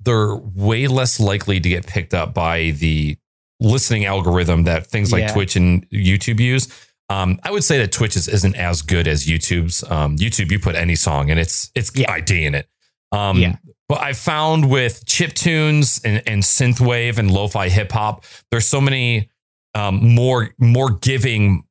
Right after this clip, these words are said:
Speaker 1: um, and more gracious people in those genres that aren't so psycho about their s-, music being played anywhere. Um,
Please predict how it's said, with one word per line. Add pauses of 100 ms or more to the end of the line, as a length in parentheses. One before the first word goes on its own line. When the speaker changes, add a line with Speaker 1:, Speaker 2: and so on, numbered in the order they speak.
Speaker 1:
um,
and
more
gracious
people
in
those
genres
that
aren't
so (260)
psycho
about
their
s-, (160)
music
being
played
anywhere. (340)
Um,